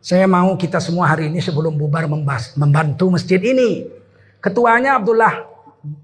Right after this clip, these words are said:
bin Abdurrahim, adik dari Bang Imad, tokoh Islam kita yang ada di I T B Bandung. Tapi sudah meninggal dunia dua bulan yang lalu, saya gantinya. Sekarang saya ketuanya.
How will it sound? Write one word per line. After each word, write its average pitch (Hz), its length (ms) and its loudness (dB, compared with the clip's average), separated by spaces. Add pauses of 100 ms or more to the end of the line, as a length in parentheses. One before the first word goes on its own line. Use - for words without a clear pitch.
(240)
bin 208 160 -2
Abdurrahim, 185 800 -2 (240)
adik 180 320 -2
dari 180 160 -2
Bang 180 160 -2
Imad, 185 320 0 (480)
tokoh 180 560 -6 (800)
Islam 180 400 0
kita 170 160 -2
yang 175 160 2
ada 170 160 0
di 151 560 -6 (560)
I 160 80 -2
T 185 160 2
B 175 160 4
Bandung. 143 560 -2 (200)
Tapi 139 200 -8
sudah 180 160 0
meninggal 180 320 0
dunia 185 400 0
dua 185 160 2
bulan 160 160 0
yang 160 160 0
lalu, 175 400 2
saya 180 320 2
gantinya. 165 400 -2
Sekarang 180 320 -4
saya 180 80 -2
ketuanya. 156 480 -6